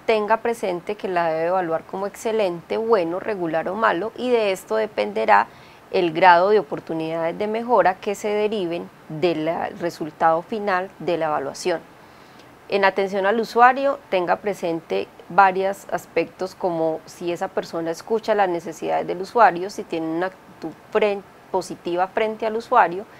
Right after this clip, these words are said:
y si guarda la confidencialidad de este. Recuerde que aquí le estamos dando ejemplos de cómo debe hacer la evaluación de desempeño, pero usted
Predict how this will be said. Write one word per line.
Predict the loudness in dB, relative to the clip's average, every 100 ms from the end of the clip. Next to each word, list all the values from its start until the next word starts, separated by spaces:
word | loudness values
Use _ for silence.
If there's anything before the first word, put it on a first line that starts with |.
| -20 -20 -8
y | -6
si | -2 4
guarda | 6 6 4
la | 2 0
confidencialidad | -4 -4 -6 -6 -6 -8 -4 -4 -2
de | 0 0
este. | 0 -14 -20 -4
Recuerde | -4 0 0 0 -4
que |
aquí | -6 -4
le | -6
estamos | -4 -4 -2 -2
dando | -2 0 -4 -4
ejemplos | -12 -4 -4 -4 -6 -8
de | -6
cómo | -10 -8 -6 -4
debe | -4 -4
hacer | -6 -8
la | -4
evaluación | -4 -4 -8 -10 -6
de |
desempeño, | -6 -8 -6 -2 -2 -4 -10 -20 -20 -14 2
pero | 2 2
usted | -2 -4